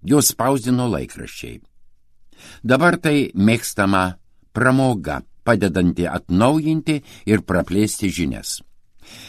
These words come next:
Neretai už kryžiažodžių sprendimus galima laimėti prizų. Redakcija taip pat jų turi paruošusi. Žurnalo prenumeratų,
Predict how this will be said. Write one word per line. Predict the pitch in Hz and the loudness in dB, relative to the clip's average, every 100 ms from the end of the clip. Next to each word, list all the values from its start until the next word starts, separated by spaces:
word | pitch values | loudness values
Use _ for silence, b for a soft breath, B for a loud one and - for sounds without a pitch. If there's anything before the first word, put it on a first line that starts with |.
| B | B
Neretai | 117 135 143 - 175 170 | 2 4 4 2 2 2
už | 127 113 - | 2 -2 0
kryžiažodžių | 110 104 78 80 82 78 95 92 120 | 2 4 2 0 0 0 -4 -4 -6
sprendimus | - 127 135 127 147 151 - - b b | -4 0 0 0 0 -2 -4 -8 b b
galima | 78 87 90 87 | -2 2 2 2
laimėti | 85 87 127 - | 2 0 -2 -4
prizų. | - - 67 57 60 53 - - B B B B | -8 -8 -6 -8 -10 -10 -16 -20 B B B B
Redakcija | 113 110 160 165 147 135 | 0 4 2 2 -2 -2
taip | - 147 117 | 0 -2 0
pat | 101 92 - - - - | 0 0 -2 -20 -18 -10
jų | 73 92 - - | 0 0 0 -2
turi | 90 80 76 73 _ - | 0 0 -2 -6 _ -4
paruošusi. | 87 82 76 - 71 - 67 57 _ _ _ - | -2 0 -2 -6 -8 -8 -8 -12 _ _ _ -16
Žurnalo | - 82 107 98 104 98 78 73 62 b b b - | -6 2 4 4 4 2 2 -2 -4 b b b 0
prenumeratų, | 107 98 76 71 62 80 92 107 143 | 2 4 2 -2 -4 -2 -2 -2 -4